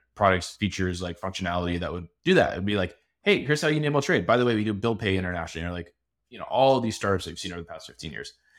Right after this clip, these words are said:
And so those are neither singular instances, but they are certainly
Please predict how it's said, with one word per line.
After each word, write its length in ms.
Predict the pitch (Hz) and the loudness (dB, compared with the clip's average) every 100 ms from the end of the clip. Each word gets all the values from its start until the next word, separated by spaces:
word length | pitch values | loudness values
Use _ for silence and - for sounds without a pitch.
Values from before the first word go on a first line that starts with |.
| _ | _
And 120 | 139 139 | 0 6
so 380 | 139 131 123 - _ _ - | 8 8 6 -2 _ _ 0
those 260 | 139 139 | 2 4
are 100 | 143 | 4
neither 460 | 139 151 151 127 - | 4 4 4 4 2
singular 380 | - 151 143 123 | -4 0 2 2
instances, 640 | 131 131 139 - 90 98 - | 0 -4 -4 -2 -2 -2 -6
but 240 | - 117 | -4 -2
they 100 | 117 | 2
are 80 | 110 | 2
certainly 680 | 107 123 117 113 104 101 | 2 -2 -2 0 0 0